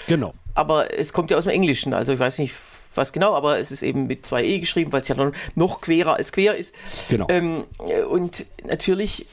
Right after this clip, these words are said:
Speaker 2: fühlt man sich, und Jens Spahn hat sich ähn-, ähnlich geäußert, äh,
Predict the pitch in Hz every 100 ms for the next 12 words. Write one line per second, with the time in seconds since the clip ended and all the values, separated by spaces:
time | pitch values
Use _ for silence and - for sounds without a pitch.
0 | - - - 202 214 196 185 160 160 151
1 | - 139 180 180 170 - 143 151 - 156
2 | 185 - 170 196 196 185 - - 165 156
3 | - 160 156